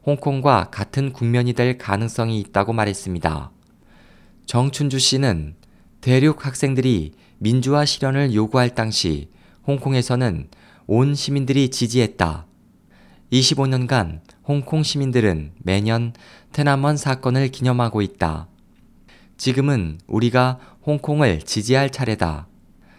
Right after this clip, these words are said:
진정한 보통 선거를 실현하기 위해 애쓰는 홍콩을 지지해야 한다. 홍콩의 민주화는 한 지방의 일이 아니다.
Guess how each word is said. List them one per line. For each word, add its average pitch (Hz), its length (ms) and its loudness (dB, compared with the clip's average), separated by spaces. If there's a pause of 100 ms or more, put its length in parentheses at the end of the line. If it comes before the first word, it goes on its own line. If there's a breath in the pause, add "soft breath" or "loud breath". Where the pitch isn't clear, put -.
(300 soft breath)
진정한 147 640 2
보통 135 380 0
선거를 131 500 0
실현하기 131 560 -2
위해 107 400 0 (120)
애쓰는 127 520 0
홍콩을 123 560 -2 (320 loud breath)
지지해야 127 560 4
한다. 87 480 -2 (880 loud breath)
홍콩의 151 440 2
민주화는 117 800 0 (300 loud breath)
한 143 320 0
지방의 117 540 0
일이 117 240 2
아니다. 92 640 -2